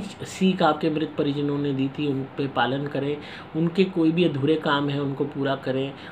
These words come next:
और अगर उन, आपसे कोई भी गलती हुई है, आपने कभी उन्हें सताया है, तो दिल से माफ़ी मांगें उनसे कि हमसे ये अपराध हुए हैं, गलतियाँ हुई हैं और हमें वो माफ़ करें,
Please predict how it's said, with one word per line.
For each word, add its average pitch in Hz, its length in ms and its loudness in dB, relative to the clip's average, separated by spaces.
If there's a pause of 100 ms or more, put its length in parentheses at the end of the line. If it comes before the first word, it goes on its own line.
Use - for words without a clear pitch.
(140)
और 185 220 6
अगर 160 240 2
उन, 165 220 0
आपसे 147 360 -6
कोई 151 120 4
भी 147 120 2
गलती 147 420 0
हुई 139 300 2
है, 139 100 2
आपने 135 320 0
कभी 135 220 -2
उन्हें 139 180 -2
सताया 127 480 0
है, 123 140 0
तो 135 280 -4 (420)
दिल 180 200 8
से 190 140 4
माफ़ी 147 360 2
मांगें 127 340 -2
उनसे 135 420 -4 (960)
कि 156 100 4
हमसे 147 260 4
ये 143 140 6
अपराध 135 400 4
हुए 135 140 0
हैं, 139 200 0
गलतियाँ 127 340 0
हुई 123 120 0
हैं 139 80 0
और 135 100 0
हमें 127 260 -2
वो 123 100 -2
माफ़ 123 400 -4
करें, 127 220 -4